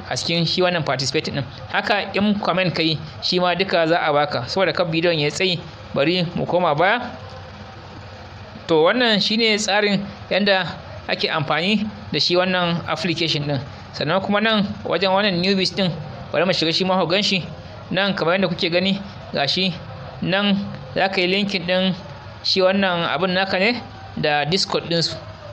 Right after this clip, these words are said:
Da ka yi linking da Discord naka, za ka yi claiming ɗin mai X coin ƙwaya goma. Nan ga shi in ka yi linking da Telegram, nan ma za ka samu ƙwaya ashirin. Ga shi na yi na Discord amma Telegram saboda network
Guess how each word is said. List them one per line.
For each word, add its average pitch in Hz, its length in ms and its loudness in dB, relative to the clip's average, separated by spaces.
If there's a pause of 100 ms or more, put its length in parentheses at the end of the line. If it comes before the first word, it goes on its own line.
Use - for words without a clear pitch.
Da 143 80 0
ka 170 160 2
yi 208 80 2
linking 220 260 2
da 165 60 2
Discord 185 340 0 (500)
naka, 185 520 0
za 185 140 0
ka 185 60 0
yi 185 100 -2
claiming 180 320 2
ɗin 180 120 -2
mai 156 180 0 (380)
X 196 180 0
coin 185 340 4
ƙwaya 160 400 2 (440)
goma. 165 400 2 (440)
Nan 180 220 0
ga 151 120 2
shi 139 140 -2
in 185 80 0
ka 208 100 0
yi 196 60 4
linking 202 360 0
da 147 360 2
Telegram, 190 540 2 (720)
nan 180 180 0
ma 170 100 4
za 175 160 4
ka 170 280 2
samu 156 520 2
ƙwaya 151 320 2
ashirin. 127 360 0 (420)
Ga 139 140 0
shi 180 160 0
na 180 180 2
yi 190 80 4
na 190 200 4
Discord 202 320 0
amma 160 260 2
Telegram 190 340 2
saboda 175 240 2
network 180 360 0